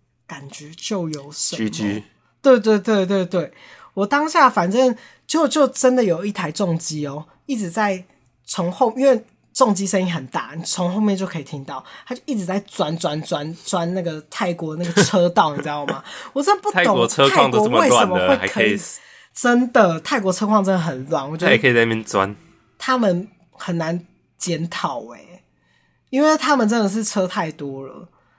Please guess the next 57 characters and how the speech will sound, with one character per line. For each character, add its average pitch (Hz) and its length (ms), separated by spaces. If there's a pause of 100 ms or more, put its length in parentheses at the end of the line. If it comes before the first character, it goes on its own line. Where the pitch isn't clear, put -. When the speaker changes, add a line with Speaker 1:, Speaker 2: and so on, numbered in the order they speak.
(140)
Speaker 1:
好 160 220
恐 156 300
怖。 - 260 (240)
反 220 120
正 240 60
他 320 100
就 294 140
在 294 140
钻 208 340
的 190 100
时 170 120
候， 175 100
我 151 100
就 208 160 (280)
这 226 100
样 208 100
看 196 300
了 147 100
一 147 80
下， 143 240
我 135 60
就 190 160
觉 165 140
得 151 180
不 - 120
对 156 260
劲。 156 200 (600)
我 170 100
那 220 120
个 233 40
时 214 80
候 185 80
坐 185 160
在 180 160
左 151 260
边， 151 340 (500)
我 156 100
就 185 160
是 196 280
立 208 320
马 143 240
当 185 260
下 196 280
意 220 140
识， 165 380
我 147 100
就 165 140
是 165 240 (520)
好 - 120
恐 165 240
怖， 156 120
我 143 100
要 147 60
坐 147 200
到 139 140
右 139 240
边。 - 180